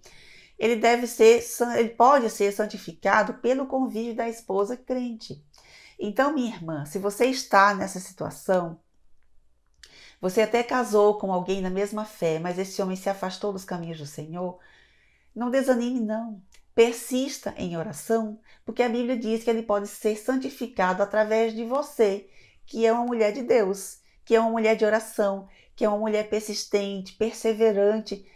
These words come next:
e que espera em Cristo Jesus. Eu entendo, amiga, que às vezes é difícil conviver com um homem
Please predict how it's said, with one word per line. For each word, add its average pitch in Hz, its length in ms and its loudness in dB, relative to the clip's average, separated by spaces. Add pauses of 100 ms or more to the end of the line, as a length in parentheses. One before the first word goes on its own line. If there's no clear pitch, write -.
e 220 160 -2
que 220 120 -6
espera 262 500 -2
em 277 80 -6
Cristo 190 280 -4
Jesus. - 560 -12 (1000)
Eu 240 140 6
entendo, 233 380 4
amiga, 202 320 -2
que 208 100 -2
às 214 120 0
vezes 208 180 2
é 214 60 2
difícil 220 600 -6
conviver 196 640 -2
com 196 160 -6
um 175 80 -4
homem 180 360 -6